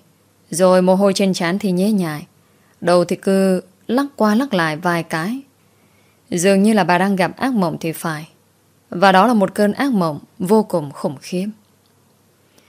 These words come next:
Trong đêm tối, bà Thanh đứng giữa đồng không mông quạnh. Xung quanh của bà đều bị bao phủ bởi lớp sương mù dày đặc.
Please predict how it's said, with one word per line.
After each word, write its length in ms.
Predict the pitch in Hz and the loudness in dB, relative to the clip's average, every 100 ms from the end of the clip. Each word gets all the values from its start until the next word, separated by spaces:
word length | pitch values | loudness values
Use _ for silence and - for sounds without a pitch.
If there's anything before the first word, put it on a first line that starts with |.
| _ _ _ _ - | _ _ _ _ -4
Trong 180 | 202 180 | -2 0
đêm 180 | 170 165 | 0 -2
tối, 360 | 156 160 240 233 _ _ _ - | -6 -4 -6 -10 _ _ _ 2
bà 140 | 175 175 | 6 6
Thanh 200 | 185 180 | 6 4
đứng 140 | 180 | 4
giữa 180 | 190 202 | 4 6
đồng 220 | 185 165 | 4 2
không 260 | - 202 190 | 2 4 6
mông 180 | 185 | 4
quạnh. 280 | 170 165 151 170 _ _ _ - | 2 -2 -2 -10 _ _ _ -4
Xung 220 | - 233 | 2 4
quanh 180 | 226 214 | 6 4
của 120 | 180 | 4
bà 200 | 156 156 | 2 2
đều 140 | 156 160 | 2 2
bị 140 | 165 | 4
bao 180 | 180 185 | 2 2
phủ 180 | - 151 | 2 0
bởi 140 | 160 | 2
lớp 120 | 226 | 2
sương 300 | 247 214 190 | 2 2 2
mù 160 | 165 151 | 0 -2
dày 220 | - 147 | -4 -4
đặc. 180 | 143 | -6